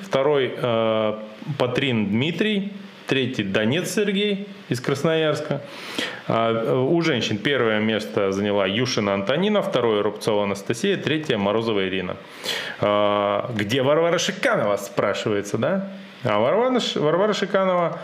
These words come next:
э, не смогла выиграть Борос лишь по одной причине, потому что была во Франции на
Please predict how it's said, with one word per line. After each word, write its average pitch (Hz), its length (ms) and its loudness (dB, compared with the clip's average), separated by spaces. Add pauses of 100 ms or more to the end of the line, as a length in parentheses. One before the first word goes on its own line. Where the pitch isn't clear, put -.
(200)
э, 117 220 0
не 165 140 0
смогла 196 460 2
выиграть 110 380 2
Борос 220 440 0
лишь 185 360 0
по 143 180 2
одной 131 220 0
причине, 104 420 -2
потому 151 320 0
что 165 240 0
была 117 400 2
во 110 140 2
Франции 196 640 0
на 120 600 0